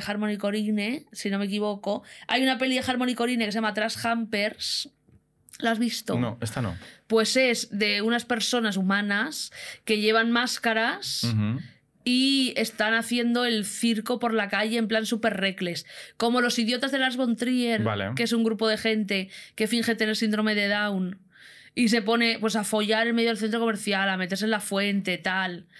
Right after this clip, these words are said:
Speaker 1: Y realmente es cuando son libres, ¿no? Porque con la excusa de que fingen tenerlo,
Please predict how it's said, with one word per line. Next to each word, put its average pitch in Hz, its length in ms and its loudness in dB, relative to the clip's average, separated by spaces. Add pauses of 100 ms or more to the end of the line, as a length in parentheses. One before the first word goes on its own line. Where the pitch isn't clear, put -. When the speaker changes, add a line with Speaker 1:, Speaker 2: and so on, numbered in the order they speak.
(280)
Speaker 1:
Y 226 140 2
realmente 247 380 2
es 262 80 -4
cuando 254 180 0
son 233 220 2
libres, 254 420 2
¿no? 226 180 2
Porque 208 300 -2
con 202 160 0
la 190 60 0
excusa 233 440 -2
de 233 120 0
que 226 100 0
fingen 226 460 -2
tenerlo, 240 600 0